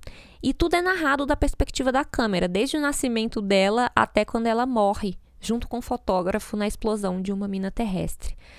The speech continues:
Eu vou deixar o link pra você assistir depois. É um filme narrado em alemão, com cenas bem bonitas em preto e branco, com o produto não só como protagonista, mas humanizado.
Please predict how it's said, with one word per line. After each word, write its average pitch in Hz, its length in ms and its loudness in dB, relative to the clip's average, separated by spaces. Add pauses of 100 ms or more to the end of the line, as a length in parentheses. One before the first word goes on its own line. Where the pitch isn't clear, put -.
(260)
Eu - 80 2
vou 285 80 4
deixar 339 260 4
o 311 40 4
link 233 340 0
pra - 160 2
você 202 260 0
assistir - 400 -4
depois. 190 680 0 (400)
É 196 180 4
um 208 80 0
filme 240 280 2
narrado 226 460 2
em 214 120 0
alemão, 208 600 0 (240)
com 202 160 -2
cenas 202 360 0
bem 202 280 0
bonitas 208 560 0
em 190 120 0
preto 185 240 -2
e 220 40 0
branco, 185 580 2
com 202 180 -4
o 208 60 -4
produto 208 400 -2
não 262 200 -2
só 320 220 2
como 302 240 -2
protagonista, 262 1000 0
mas 220 240 0
humanizado. 233 800 0